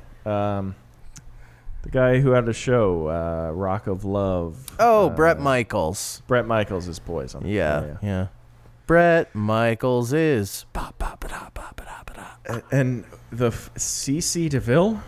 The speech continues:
Speaker 1: right? <laughs>
Speaker 2: Oh, is that right? Which one
Speaker 1: Yeah.
Speaker 2: is Nikki Sixx? Is that also Motley Crue?
Speaker 1: It is.
Speaker 2: How
Speaker 1: Yeah.
Speaker 2: do you keep these straight, my man?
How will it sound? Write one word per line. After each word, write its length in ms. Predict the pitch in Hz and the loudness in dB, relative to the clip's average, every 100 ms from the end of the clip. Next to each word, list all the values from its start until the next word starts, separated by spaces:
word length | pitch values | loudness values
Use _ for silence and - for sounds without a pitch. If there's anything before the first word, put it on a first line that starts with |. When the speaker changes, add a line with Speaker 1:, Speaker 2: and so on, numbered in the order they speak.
| - | -4
Speaker 1:
right? 260 | 131 156 190 | 0 2 0
<laughs> 40 | 165 - - - - | -4 -10 -10 -10 -2
Speaker 2:
Oh, 520 | 120 120 113 110 98 - | 2 4 4 2 0 -6
is 140 | 117 110 | -4 0
that 100 | 120 | 2
right? 280 | 127 143 - - - - | 4 2 -2 -12 -12 2
Which 180 | 196 - | 4 8
one 160 | 254 | 8
Speaker 1:
Yeah. 60 | 247 | 8
Speaker 2:
is 100 | 185 | 4
Nikki 440 | 196 202 202 196 | 4 4 4 2
Sixx? 600 | 175 - - - 98 - 120 | 0 -2 -2 -2 -2 -2 -4
Is 100 | 110 | 2
that 160 | 139 | 4
also 300 | 151 156 180 | 6 6 4
Motley 320 | 165 160 139 160 | 2 2 2 0
Crue? 340 | - 170 175 - - - - | 0 0 0 -2 -6 -16 -4
Speaker 1:
It 140 | 127 120 | 0 2
is. 340 | 95 76 - - | 2 0 -8 -10
Speaker 2:
How 60 | 131 | -2
Speaker 1:
Yeah. 140 | 202 | 2
Speaker 2:
do 60 | 254 | 4
you 120 | 175 | 2
keep 300 | 113 - 196 | 0 -2 -4
these 220 | - 180 - | -2 -4 -4
straight, 440 | - 302 320 - | -6 -4 -4 -4
my 140 | 98 | -2
man? 360 | 95 113 254 277 | -2 0 0 -2